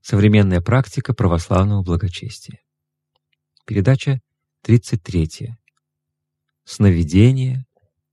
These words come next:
плач, слёзы и умиление. Эпиграф.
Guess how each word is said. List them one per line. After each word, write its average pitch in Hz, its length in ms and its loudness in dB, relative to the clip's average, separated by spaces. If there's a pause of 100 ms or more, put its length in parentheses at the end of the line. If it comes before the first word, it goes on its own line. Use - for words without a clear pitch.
(200)
плач, 82 600 -4 (640)
слёзы 90 720 0 (720)
и 104 80 2
умиление. 85 760 0 (1800)
Эпиграф. - 640 -2